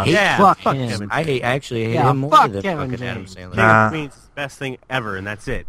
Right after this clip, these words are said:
Speaker 4: Nah, I mean, I, I, I like Zookeeper and, uh, Paul Blart.
Speaker 3: Paul Sh-, Paul Shart.
Speaker 4: Yeah.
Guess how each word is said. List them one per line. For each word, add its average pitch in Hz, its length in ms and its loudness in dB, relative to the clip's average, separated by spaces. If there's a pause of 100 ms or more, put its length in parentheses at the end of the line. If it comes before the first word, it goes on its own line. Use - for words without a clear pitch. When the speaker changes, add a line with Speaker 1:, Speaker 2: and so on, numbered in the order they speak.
Speaker 4:
Nah, 120 380 8
I 117 40 4
mean, 117 160 0
I, 117 120 4
I, 120 180 6
I 113 140 4
like 123 180 4
Zookeeper 98 800 -2
and, 92 140 -6
uh, 92 360 -4
Paul 95 260 -4
Blart. 92 320 -4
Speaker 3:
Paul 131 180 -16
Sh-, - 180 -18 (240)
Paul 123 240 -8
Shart. 135 440 -14 (540)
Speaker 4:
Yeah. 95 280 -8